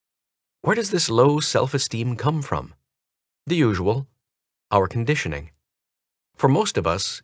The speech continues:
it comes from hearing twenty no's for every yes, ten "you're doing it wrongs" for every "you're doing it right," and five "you're stupids" for every "you're awesome."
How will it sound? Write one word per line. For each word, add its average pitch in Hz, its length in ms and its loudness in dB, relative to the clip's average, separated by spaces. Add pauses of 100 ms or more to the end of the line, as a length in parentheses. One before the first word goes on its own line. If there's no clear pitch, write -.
it 123 120 -6
comes 104 300 0
from 104 220 -2
hearing 104 400 2
twenty 131 440 -2
no's 107 520 0
for - 180 2
every 107 260 0
yes, 113 520 -4 (400)
ten 110 480 2
"you're 98 240 0
doing 104 340 4
it 95 160 -2
wrongs" 107 640 2
for 104 200 0
every 107 480 -2
"you're 110 140 -2
doing 113 220 0
it 107 120 -2
right," 123 320 -4 (380)
and 110 180 2
five 113 460 0 (320)
"you're 123 180 6
stupids" 143 760 -2 (160)
for 101 180 2
every 101 460 -2 (160)
"you're 98 240 -2
awesome." 135 440 -4